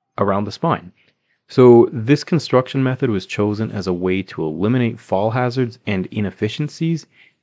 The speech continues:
and they are intended to reduce costs by ten to twenty percent and the schedule by about thirty percent, which is a tall order, and I find it just really, really cool.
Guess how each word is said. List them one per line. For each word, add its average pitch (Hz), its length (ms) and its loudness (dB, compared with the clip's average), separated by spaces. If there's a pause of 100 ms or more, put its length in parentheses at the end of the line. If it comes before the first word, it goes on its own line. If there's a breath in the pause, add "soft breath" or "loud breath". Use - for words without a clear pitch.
and 143 400 0
they 123 280 -2
are 123 100 2
intended 139 1000 -4
to - 120 -8
reduce 117 360 -2
costs 104 400 -6
by 95 220 -4
ten 131 360 -6
to 131 140 -12
twenty 117 380 -4
percent 110 540 -8
and 101 140 -6
the 90 60 -8
schedule 139 800 -4 (320 soft breath)
by 98 140 -4
about 104 320 -2 (180)
thirty 113 280 0
percent, - 480 -10
which 156 340 0
is 120 180 -2
a 120 80 -2
tall 113 300 0
order, 95 320 -2 (380 loud breath)
and 160 420 0
I 127 220 -2
find 113 400 -2
it 107 180 -6
just 131 260 -6 (320)
really, 139 480 2
really 123 300 -2
cool. - 400 -2